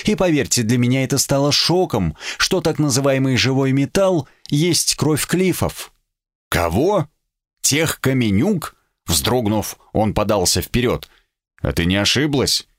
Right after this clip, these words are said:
«Ошибка исключена, сэр. Продолжу». Оправившись от шока,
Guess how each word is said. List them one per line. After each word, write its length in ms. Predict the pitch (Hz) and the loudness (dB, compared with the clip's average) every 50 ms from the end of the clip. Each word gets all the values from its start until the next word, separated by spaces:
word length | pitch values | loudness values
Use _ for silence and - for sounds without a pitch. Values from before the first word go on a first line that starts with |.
| _ _ _ _ - | _ _ _ _ -2
«Ошибка 500 | 190 185 - - 196 175 - - 175 165 | -2 0 2 0 0 -2 0 0 0 0
исключена, 600 | 151 - - 180 165 151 - 170 170 156 117 87 | 0 0 0 0 0 0 0 0 0 0 2 2
сэр. 400 | - - 110 101 90 78 - _ _ _ _ _ _ _ - | 0 0 0 0 -2 -2 -6 _ _ _ _ _ _ _ -2
Продолжу». 680 | - 214 208 175 131 110 95 85 76 76 80 71 - _ _ _ _ _ _ _ _ _ - | 0 0 0 0 0 0 0 0 0 0 -2 -2 -4 _ _ _ _ _ _ _ _ _ -2
Оправившись 720 | 147 160 156 151 151 147 139 147 139 - - 190 - - | -2 -2 0 0 0 0 0 0 0 0 0 0 0 0
от 140 | 151 127 - | 0 0 0
шока, 500 | - - - 104 92 87 - 139 139 127 | 0 0 0 0 -2 0 0 -2 -2 -2